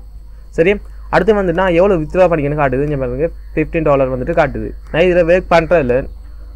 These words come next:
ஆ, நான் உங்களுக்கு அடுத்தடுத்த வீடியோல சொல்றேன் என்ன மாதிரி செய்யறேன்ட்டு. So, இதுல வந்துட்டு அநேகமா நான் ஒர்க் பண்றதில்ல, ஒர்க் பண்றேன்னு இருக்கேன்.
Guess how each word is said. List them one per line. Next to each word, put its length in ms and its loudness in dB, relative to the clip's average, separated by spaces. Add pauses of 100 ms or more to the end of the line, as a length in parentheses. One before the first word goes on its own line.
(120)
ஆ, 400 0 (160)
நான் 200 0
உங்களுக்கு 520 -2 (560)
அடுத்தடுத்த 640 2
வீடியோல 220 2
சொல்றேன் 560 0 (180)
என்ன 200 -2
மாதிரி 800 -2 (420)
செய்யறேன்ட்டு. 520 0 (760)
So, 380 4
இதுல 360 4
வந்துட்டு 140 2
அநேகமா 480 2
நான் 160 0
ஒர்க் 220 -2
பண்றதில்ல, 420 0
ஒர்க் 220 -2
பண்றேன்னு 320 0
இருக்கேன். 440 -2